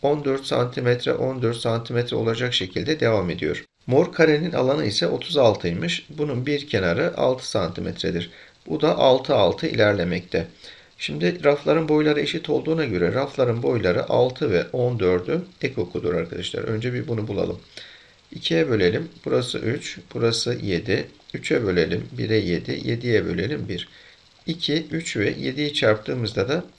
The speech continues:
kırk iki santimetre buluruz. Yalnız bu rafın uzunluğu iki metreden kısaymış. Şimdi kırk ikinin katlarına bakacağız. İki metreden kısa olan hangisi vardır? Şimdi dört ile çarparsak arkadaşlar,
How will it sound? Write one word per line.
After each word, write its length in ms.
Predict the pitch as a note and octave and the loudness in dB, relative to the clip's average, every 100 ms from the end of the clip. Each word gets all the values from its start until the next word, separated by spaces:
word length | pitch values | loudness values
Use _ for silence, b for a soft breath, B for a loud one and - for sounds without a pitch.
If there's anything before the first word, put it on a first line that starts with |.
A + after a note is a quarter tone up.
| _ | _
kırk 320 | - C3 - - | -4 -4 -4 -12
iki 160 | E3+ | -10
santimetre 680 | - B2 A#2+ B2 A2+ - G#2 | -2 -2 -2 -2 -2 -2 -2
buluruz. 400 | F2 F2 F2+ - B B B B _ | 0 0 0 -8 B B B B _
Yalnız 520 | C3 F3+ D#3+ E3 - - B B - _ E3+ | 0 0 0 -2 -6 -14 B B -20 _ -4
bu 160 | F3 | 4
rafın 280 | D#3 - - | 4 4 -4
uzunluğu 400 | C3+ C#3 C#3 G2+ | -4 -4 -4 -4
iki 240 | B2 D3 | -6 -6
metreden 480 | D3+ B2 G#2 G#2+ D#3+ - - | -4 -2 -2 -2 -2 -4 -6
kısaymış. 720 | D3 - A2 E2 E2 - - - _ - | -6 0 0 0 -4 -8 -10 -16 _ -6
Şimdi 360 | - C#3+ A2+ | -4 -4 -8
kırk 280 | - D3 - | -2 -2 -2
ikinin 320 | - D#3+ F3 | -8 -4 -4
katlarına 560 | E3+ D#3 - C#3+ D3+ A#2+ | 0 -2 2 0 0 0
bakacağız. 440 | E2 - D#3+ E3+ B B B _ | -2 0 -2 -2 B B B _
İki 200 | - F#3+ | -8 -4
metreden 480 | F#3 E3+ D3 D3+ D3+ | -4 -2 0 0 -2
kısa 300 | D3+ D#3+ G#2 | -2 2 2
olan 320 | F#2+ D3+ E3+ - | 4 0 -2 -8
hangisi 460 | D3+ C#3+ A2+ - F#2 | -4 -2 -2 -2 0
vardır? 380 | F#2 E2+ D#3+ F3+ - B B B - | 2 2 0 -2 -8 B B B -12
Şimdi 340 | - B2+ A#2+ | -8 -6 2
dört 240 | C#3+ F3 - | 4 4 0
ile 120 | C3 | -2
çarparsak 580 | G#2 F#2 - - F2 F#2 | 0 0 0 -2 -2 -4
arkadaşlar, 640 | F2 G#2 G2 - D#2 - | -4 -4 -4 -4 -4 -6